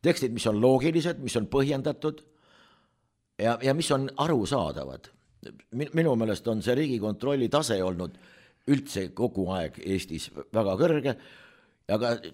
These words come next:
nüüd on asutud ka Riigikontrolli kuidagimoodi tühistama, sellepärast et kord on Michal see, kes ütleb, et ah, see ei ole midagi, Riigikontroll tugineb, ei tea, mis andmetel, jah, ei, see ei ole midagi. Ja nüüd ütleb välja Riigikontroll tegelikult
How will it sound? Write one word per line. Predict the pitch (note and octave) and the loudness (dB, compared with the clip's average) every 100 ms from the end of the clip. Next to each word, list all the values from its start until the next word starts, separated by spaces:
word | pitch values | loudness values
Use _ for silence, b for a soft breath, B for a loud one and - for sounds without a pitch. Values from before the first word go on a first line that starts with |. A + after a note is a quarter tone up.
| - | -2
nüüd | E3 D#3+ | 0 2
on | C#3 | 0
asutud | E3+ D#3+ - A#2 - - | -2 -4 -4 -10 -12 -10
ka | A#2 A#2+ - | -6 -6 -4
Riigikontrolli | B2 E3+ C3 A2 A2 C3 D#3+ D3 A2 | -6 -4 -6 -6 -8 -4 -2 -2 -2
kuidagimoodi | B2+ B2+ G#2+ G#2+ G#2 A2+ | 0 0 0 -2 -4 -4
tühistama, | F#3 E3+ A2+ - A2 G#2+ | -2 -2 -4 -6 -6 -6
sellepärast | C3 A2 A#2 - | -6 -6 -8 -10
et | A#2 b b b b _ | -14 b b b b _
kord | G3+ E3+ | -2 0
on | C3 C#3+ | -2 0
Michal | G#3+ - D#3+ D3 | -2 0 0 4
see, | D#3+ D3+ | 4 4
kes | C3+ D3+ | 2 -2
ütleb, | D3 A#2+ | -2 2
et | A3+ | 6
ah, | A3 C#3+ | 6 6
see | - D#3+ | 0 0
ei | D#3 | 2
ole | D3 | 0
midagi, | E3+ C3 A#2 D3+ | 0 0 0 0
Riigikontroll | D3+ B2 B2+ C#3 D3 B2 | 0 0 0 2 2 2
tugineb, | D3 A#2 G#2+ G2 | 0 0 -2 0
ei | C3 | 0
tea, | B2+ F#2 | 2 0
mis | F#2 B2+ | 0 0
andmetel, | A2 F2 D#2 F#2 G#2+ | 0 -2 -4 -4 -2
jah, | A#2 - | -4 -2
ei, | G2 F2 | -4 -4
see | G#2+ | -4
ei | G2 | -4
ole | G#2+ | -4
midagi. | C#3 G#2+ F#2 - b b b b b b b b - | -2 -2 -2 -8 b b b b b b b b 0
Ja | G#2+ | 4
nüüd | G#3 A3+ G#3 | 4 4 2
ütleb | G3+ D#3 - | 2 2 4
välja | F#3 G3+ F#3 C#3+ | 4 4 4 4
Riigikontroll | D#3+ F3 D3+ A#2+ A2+ C3 D#3+ E3 | 4 4 2 0 0 2 2 4
tegelikult | B2+ A#2+ G#2+ - G2+ F#2+ - | 2 2 0 -2 -4 -6 -10